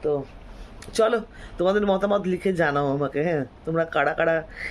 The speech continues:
ইটিং শো এর এই hard রিয়ালিটিগুলো জানো, আর কারা কারা জানো না।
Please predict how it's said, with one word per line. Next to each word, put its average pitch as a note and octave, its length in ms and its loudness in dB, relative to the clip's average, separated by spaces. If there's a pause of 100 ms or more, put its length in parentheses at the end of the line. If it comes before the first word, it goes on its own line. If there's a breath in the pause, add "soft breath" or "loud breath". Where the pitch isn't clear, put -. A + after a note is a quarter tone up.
(140 loud breath)
ইটিং E3+ 200 -2
শো F3 160 2
এর D#3+ 80 6
এই E3 100 4
hard D3 320 2
রিয়ালিটিগুলো C#3+ 600 2
জানো, C#3 420 0 (180)
আর B2+ 100 -6
কারা A2+ 180 -4
কারা C3 160 -6
জানো A#2+ 240 -2
না। A2+ 200 -6